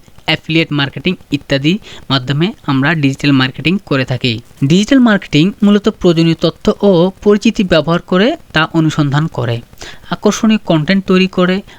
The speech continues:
মার্কেটিং ক্যাম্পেইন পরিচালনা করে, লক্ষ্যবস্তুর উপর মনিটরিং এবং পরিসংখ্যান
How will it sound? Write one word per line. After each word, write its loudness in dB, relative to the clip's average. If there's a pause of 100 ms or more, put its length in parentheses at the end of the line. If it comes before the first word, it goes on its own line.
(140)
মার্কেটিং -2 (240)
ক্যাম্পেইন -2
পরিচালনা 0
করে, 0 (340)
লক্ষ্যবস্তুর 0
উপর -2
মনিটরিং 2 (100)
এবং -2 (260)
পরিসংখ্যান 0